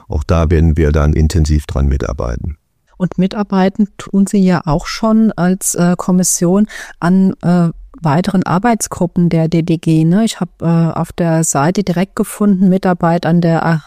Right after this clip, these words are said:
Speaker 2: Arbeitsgruppe Diabetes und Migranten und an der A G Diabetes, Umwelt und Klima. Und Sie selbst sind ja auch noch in der A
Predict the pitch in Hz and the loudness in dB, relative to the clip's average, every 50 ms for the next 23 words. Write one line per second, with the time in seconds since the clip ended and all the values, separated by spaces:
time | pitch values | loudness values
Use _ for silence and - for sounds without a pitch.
0 | - - - 165 170 180 175 - - - - 185 175 - 180 - 175 170 165 - | -8 -6 -4 0 0 0 0 -2 -4 -4 -4 -4 -2 -2 -2 0 0 0 0 0
1 | 170 175 - 180 - - 170 160 - 165 - - - 156 165 202 226 220 - 240 | -2 0 0 -2 0 0 -2 -2 -2 -4 -6 -4 -2 0 2 2 2 2 2 2
2 | 233 233 220 - - - - - - - - _ - 185 190 185 - - 170 180 | 2 2 0 -2 -8 -20 -20 -20 -20 -20 -16 _ -2 0 0 0 0 0 0 2
3 | 180 180 175 165 - 165 - - 170 165 175 190 180 - 180 170 - - 165 - | 2 2 2 2 0 -2 -2 -2 0 2 2 2 2 0 0 0 0 0 0 0
4 | 208 190 - - 180 185 180 190 190 185 - 175 175 - - - 185 190 214 233 | 0 -2 0 0 0 2 2 2 2 0 0 -2 -6 -6 -4 -2 0 2 4 4
5 | 240 233 233 - - 185 196 190 - - - - - - - - 185 - - 180 | 4 2 2 2 2 2 0 0 -2 -8 -20 -20 -20 -10 -4 -4 -2 -2 0 0
6 | 180 190 - - - 208 196 185 185 - - 170 - - 190 175 175 185 170 175 | 0 0 -2 -2 0 0 2 2 2 0 0 -2 -2 0 -2 0 0 0 0 0
7 | 180 165 165 | 0 -2 -2